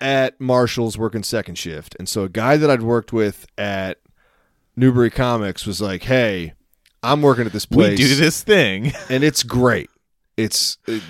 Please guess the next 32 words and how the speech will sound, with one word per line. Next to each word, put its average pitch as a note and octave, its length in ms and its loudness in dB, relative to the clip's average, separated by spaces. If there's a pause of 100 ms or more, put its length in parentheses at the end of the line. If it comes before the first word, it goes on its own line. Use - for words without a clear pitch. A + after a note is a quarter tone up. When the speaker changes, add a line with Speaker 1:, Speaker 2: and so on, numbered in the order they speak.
(140)
Speaker 1:
you G#2+ 120 -8
know, F#2+ 120 -6
the G2+ 160 -4
hour C3 240 2
you B2+ 160 -2
can A2 80 -8
start, D3 500 2
you, B2 140 -2
you, A2+ 120 -8
you A2 380 -6
know, F#2+ 60 -6
you, G#2+ 160 -4
you A2+ 180 -4
work F3 200 2
forty C#3+ 360 2
hours, B2 260 2
but G#2 180 -4
you G2 120 -10
start D3 400 2
whenever A#2 340 -2
you G#2+ 120 -2
show G2 340 0
up, E2+ 160 -10
basically. - 600 -14
So - 140 -12
you F#2 40 -8
can F#2 100 -12
kinda A#2 420 -4
set - 280 -2
your G#2+ 140 0
own G2 120 -2
hours. F2+ 520 -8